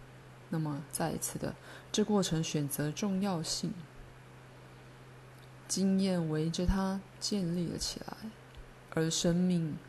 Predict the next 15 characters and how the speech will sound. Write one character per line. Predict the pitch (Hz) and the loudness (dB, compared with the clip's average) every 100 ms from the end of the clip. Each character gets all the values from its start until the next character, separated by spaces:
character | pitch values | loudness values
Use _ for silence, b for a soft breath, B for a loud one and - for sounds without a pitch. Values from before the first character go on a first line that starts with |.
| B B - | B B 0
也 | 151 | 2
围 | 143 156 | 2 2
着 | 175 | 0
它 | 175 190 | 0 0
被 | 190 185 | 2 0
感 | - - - | 0 -4 -4
觉 | - 135 | -4 -6
到。 | - - 180 - - - - - - - - - - - | -4 -4 -6 -10 -12 -16 -18 -20 -20 -20 -20 -20 -20 -14
生 | - 180 175 | -2 4 6
命 | 180 170 | 6 4
的 | 156 | 2
觉 | 160 156 | 0 0
受 | - 202 | 2 2
本 | 151 143 | 2 0
身 | - 175 180 185 | 2 4 4 0